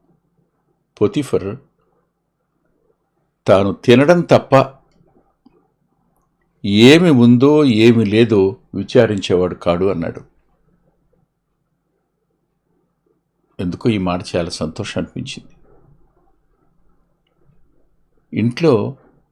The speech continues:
భార్య, భర్త ఉంటారు. వారు ఒకరి కోసం ఒకరు జీవిస్తారు.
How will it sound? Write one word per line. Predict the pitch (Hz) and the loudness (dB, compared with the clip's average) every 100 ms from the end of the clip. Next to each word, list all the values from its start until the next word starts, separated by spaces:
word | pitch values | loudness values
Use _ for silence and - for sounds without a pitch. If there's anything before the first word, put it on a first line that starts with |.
| _ _ _ _ _ _ _ _ | _ _ _ _ _ _ _ _
భార్య, | 85 90 90 98 98 101 - _ - | -4 -2 0 0 -2 -4 -12 _ -18
భర్త | 92 85 - 95 | -10 -10 -4 -2
ఉంటారు. | 82 85 82 87 165 - _ _ _ _ _ _ _ _ _ _ _ _ _ _ _ _ _ _ _ _ _ _ _ _ _ _ 98 | -2 -6 -6 -6 -10 -16 _ _ _ _ _ _ _ _ _ _ _ _ _ _ _ _ _ _ _ _ _ _ _ _ _ _ -2
వారు | 90 87 80 78 - _ _ _ _ _ _ _ _ _ _ _ _ _ _ _ - | 0 0 -4 -8 -14 _ _ _ _ _ _ _ _ _ _ _ _ _ _ _ -6
ఒకరి | 98 98 135 | -4 0 0
కోసం | 131 147 - 131 | 2 -2 0 -2
ఒకరు | - 95 | -2 -6
జీవిస్తారు. | 87 98 95 - 92 82 107 - | -6 -6 -8 -4 -4 -4 -8 -12